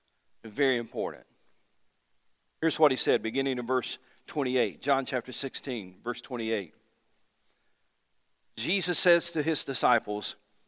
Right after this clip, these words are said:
"I came from the Father and entered the world. Now I am leaving the world, going back to the Father." Then Jesus' disciples said,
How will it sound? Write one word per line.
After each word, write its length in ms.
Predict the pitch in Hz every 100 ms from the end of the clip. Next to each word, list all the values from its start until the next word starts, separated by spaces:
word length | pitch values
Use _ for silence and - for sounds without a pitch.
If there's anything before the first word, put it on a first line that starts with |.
| _ _ _ _ _ _ _ _ _ _ _
"I 100 | 135
came 320 | - 202 208
from 300 | 180 190 190
the 100 | 180
Father 600 | - 170 147 123 127 143 - _ _ _ _
and 160 | 127
entered 280 | 139 160 143
the 60 | 147
world. 520 | 160 151 110 95 87 _ _ _ _ _ _ _ _ _ _ _ _
Now 340 | 139 160 185 190
I 200 | 165 156
am 220 | 135 135
leaving 380 | 180 196 190 185
the 60 |
world, 600 | 170 139 117 101 120 127 _ _ _ _ _ _ _ _ _
going 260 | 139 139
back 260 | 123 151 156
to 80 | 151
the 80 | 127
Father." 540 | - 135 110 - - _ _ _ _ _ _ _ _ _ _ _ _ _ _
Then 180 | 170 196
Jesus' 680 | 151 - 226 214 214 190 160
disciples 540 | 175 - 175 170 156
said, 300 | - 147 135